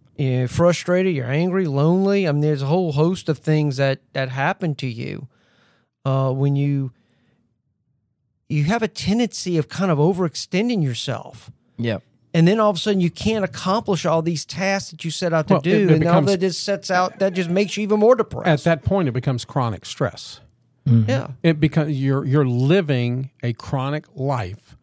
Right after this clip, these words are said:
Speaker 3: of trying to keep up and do what you need to do to do that, and it becomes a chronic stress.
Speaker 2: Right.
Speaker 3: And that's painful. That's, that's, that's a poison for your body, number
Speaker 1: Yeah,
Speaker 3: one.
Speaker 1: and as you age, that starts
Speaker 3: It
Speaker 1: really
Speaker 3: gets worse and
Speaker 1: affecting.
Speaker 3: worse.
Speaker 1: It gets
Speaker 3: Now
Speaker 1: worse
Speaker 3: you got
Speaker 1: and
Speaker 3: heart problems
Speaker 1: Right.
Speaker 3: and all kind of, you know, your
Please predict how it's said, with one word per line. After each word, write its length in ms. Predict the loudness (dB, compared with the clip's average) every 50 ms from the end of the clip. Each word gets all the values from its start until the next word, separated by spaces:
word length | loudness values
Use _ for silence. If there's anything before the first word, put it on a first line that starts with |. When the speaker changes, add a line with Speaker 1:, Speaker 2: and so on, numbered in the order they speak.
| _ _ _ _ _ -6
Speaker 3:
of 180 | -6 -6 -6 _ -12
trying 500 | -10 -6 -4 -2 -2 -2 -2 -2 -4 -4
to 140 | -6 -10
keep 320 | -10 -6 -4 -4 -4 -2 -4
up 180 | -4 -4 -6 -6 -4
and 180 | -4 -4 -2
do 160 | 0 -2 0
what 220 | 0 -2 -4 -4 -2
you 100 | 0 0
need 180 | 0 0 -2 -2
to 80 | -4
do 300 | -2 -2 0 0 0 -2
to 140 | -4 -6 -8
do 240 | -8 -4 -2 -2 -2
that, 220 | -2 -2 -6 -6 -6 -4
and 100 | -4 -4
it 80 | -2 -4
becomes 340 | -4 -4 -4 -4 -4 -6
a 40 | -6
chronic 500 | -10 -12 -8 -6 -4 -4 -4 -6 -8 -12 -14
stress. 560 | -14 -10 -8 -8 -8 -8 -12 -16 -16 -18 -18 _ _ -14
Speaker 2:
Right. 220 | -10 -8 -8 -8 -10 _ _ _ _ -6
Speaker 3:
And 460 | -4 -2 -2 -2 -2 -2 -4 -4 -6 -8 _ _
that's 360 | -8 -8 -8 -8 -10 -14 -14 -10 -6
painful. 560 | -4 -2 0 0 0 0 0 -2 -6 -8 -8
That's, 340 | -4 -4 -4 -4 -6 -8 -14 -14 -16 -14 _
that's, 340 | -6 -6 -6 -6 -8 -12 -16 _ -8
that's 260 | -6 -6 -6 -6 -6
a 60 | -8
poison 600 | -8 -6 -4 -2 0 0 0 0 -2 -2 -4 -4 -4
for 120 | -6 -6
your 160 | -6 -6 -8
body, 380 | -8 -6 -4 -2 -2 -4 -4 -8
number 260 | -10 -10 -10 -8 -6
Speaker 1:
Yeah, 180 | -4 -2 -2 -2
Speaker 3:
one. 80 | -2 -4
Speaker 1:
and 200 | -6 -6 -6 -6
as 220 | -4 -4 -4 -4 -4
you 180 | -2 0 0
age, 360 | 0 0 0 0 -2 -2 -4
that 300 | -4 -4 -4 -4 -6 -10
starts 360 | -10 -6 -2 -2 -2 -2 -2 -4
Speaker 3:
It 60 | -2
Speaker 1:
really 140 | 0 2 2
Speaker 3:
gets 180 | 4 2 2 2
worse 280 | 2 2 2 2 2
and 80 | 2 2
Speaker 1:
affecting. 60 | 2
Speaker 3:
worse. 200 | 2 2 0 -2
Speaker 1:
It 40 | -2
gets 120 | 0 0 2
Speaker 3:
Now 120 | 2 2
Speaker 1:
worse 60 | 2 2
Speaker 3:
you 40 | 2
got 120 | 0 -2 -4
Speaker 1:
and 60 | -2
Speaker 3:
heart 240 | 0 -2 -2 -2 -2
problems 540 | -2 -2 0 0 0 0 0 2 2 4 4
Speaker 1:
Right. 200 | 6 6 6 4
Speaker 3:
and 60 | 4
all 140 | 2 2 0
kind 220 | 0 0 -2 -2
of, 120 | -2 -2 -2
you 120 | -2 -2
know, 60 | -2
your 300 | -2 -4 -4 -4 -6 -6